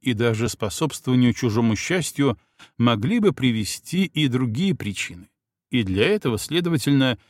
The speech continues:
не требовалась воля разумного существа, а ведь в ней одной можно найти высшее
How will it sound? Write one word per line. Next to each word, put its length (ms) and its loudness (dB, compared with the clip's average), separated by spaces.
не 200 4
требовалась 680 0
воля 480 2
разумного 520 2
существа, 840 -2
а 100 -4
ведь 280 -2
в 80 -4
ней 340 2
одной 600 0
можно 420 2
найти 640 -2
высшее 680 -2